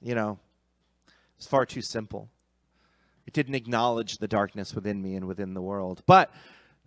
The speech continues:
there were also parts of that faith that were important to me. That, that deep devotional faith in a loving God, that love of Scripture. I learned that I could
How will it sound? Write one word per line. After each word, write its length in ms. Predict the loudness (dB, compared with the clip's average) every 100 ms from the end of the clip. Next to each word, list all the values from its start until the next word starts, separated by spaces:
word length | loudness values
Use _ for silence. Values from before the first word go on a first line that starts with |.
| _ _ _ _
there 100 | 0
were 140 | 2 4
also 340 | 4 6 4
parts 340 | 6 4 4 -2
of 60 |
that 300 | -4 -4 -4
faith 260 | -2 -2 0
that 160 | 0 0
were 140 | -4
important 500 | -6 -4 -4 -4 -14
to 120 | -18
me. 240 | -18 -18 -20 _ _ _ _ _ _ _ _ _ _
That, 360 | 2 2 -2 _ _ -2
that 360 | -2 -2 -8 -6
deep 280 | -6 -6
devotional 760 | -6 -4 2 2 2 -4 -4 -4
faith 560 | -2 -2 -2 -6 -16 -8
in 120 | -6
a 80 | -2
loving 400 | -2 -2 -8 -6
God, 400 | -6 -4 -6 -4
that 220 | -4 -6 -12 -20 -8
love 500 | 0 2 2 0 -4
of 280 | -4 -6
Scripture. 680 | -10 -8 -8 -6 -10 -12 -12 -20 _ _ _ _ _ _ _ _ _ _ _ _ 2
I 80 | 6
learned 320 | 8 6 4
that 180 | 2 2
I 160 | 2
could 300 | -2 -4 -6